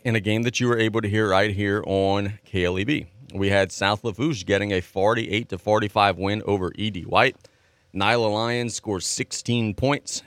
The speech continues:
Ellie Lorraine scores, I think, twelve, thirteen points, something like that. She was in double digits. Caroline Adams scores twenty-six points for E D White.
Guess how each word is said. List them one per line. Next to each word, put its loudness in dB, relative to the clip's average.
Ellie 2
Lorraine 0
scores, 0
I -4
think, -8
twelve, 2
thirteen -4
points, -4
something -4
like 2
that. 0
She -4
was -2
in -2
double 2
digits. -4
Caroline 2
Adams 0
scores -4
twenty-six -4
points -2
for -2
E 0
D 2
White. 4